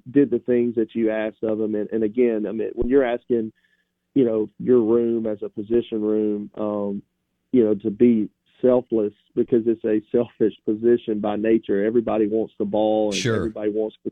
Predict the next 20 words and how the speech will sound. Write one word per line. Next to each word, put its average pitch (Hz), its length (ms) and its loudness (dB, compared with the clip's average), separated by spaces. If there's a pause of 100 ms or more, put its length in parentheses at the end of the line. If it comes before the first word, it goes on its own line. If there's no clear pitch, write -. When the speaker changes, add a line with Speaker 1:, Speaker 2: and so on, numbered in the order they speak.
Speaker 1:
touch 113 200 2
it 110 80 4
every, 107 280 0 (200)
every 117 200 0
down. 110 460 -2 (560)
I 135 100 6
just 139 280 2
thought 127 260 4
that 117 180 -2
he 123 440 0 (260)
was 117 240 0 (240)
so 127 240 2
mature, 120 760 0 (160)
um, 110 520 -8 (120)
just 175 200 8
how 147 160 6
he 127 80 6
handled, 123 580 2 (560)
you 165 80 4
know, 131 220 2